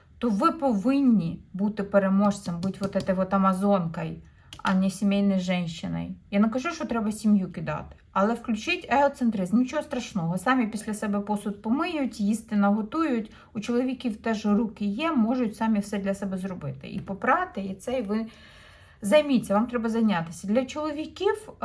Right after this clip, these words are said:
знаєте, що хочу вам сказати? Ви в першу чергу подумайте, чого ви хочете, а не чого хочуть від вас ваша сім'я. Розумієте? Тут треба вам егоцентризм в своїх інтересах. Да.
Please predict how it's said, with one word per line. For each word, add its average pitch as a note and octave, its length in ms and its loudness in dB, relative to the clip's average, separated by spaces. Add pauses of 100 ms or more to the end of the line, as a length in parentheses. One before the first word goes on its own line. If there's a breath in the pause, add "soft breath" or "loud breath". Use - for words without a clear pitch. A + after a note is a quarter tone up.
(380)
знаєте, F4 340 0
що B3+ 160 -2
хочу G3+ 300 -4
вам F#3 180 -2
сказати? E3+ 640 -6 (1120 soft breath)
Ви B3+ 180 2
в G4+ 100 -2
першу E4+ 340 4
чергу F#4 380 2
подумайте, C4+ 520 2
чого C4 300 0
ви C#4 160 -2
хочете, - 600 -4
а F#3+ 80 0
не G#3 140 4
чого B3 340 0
хочуть B3+ 480 -4
від G3+ 160 -2
вас A3 320 2
ваша G3 260 -2
сім'я. F3+ 580 -6 (1300)
Розумієте? F#3+ 760 -2 (160)
Тут A#3+ 200 -8
треба A3+ 260 -2
вам G#3+ 220 2
егоцентризм F#3+ 840 -2 (160)
в - 60 -20
своїх A3+ 320 -2
інтересах. F#3 560 2 (400)
Да. F#3+ 420 4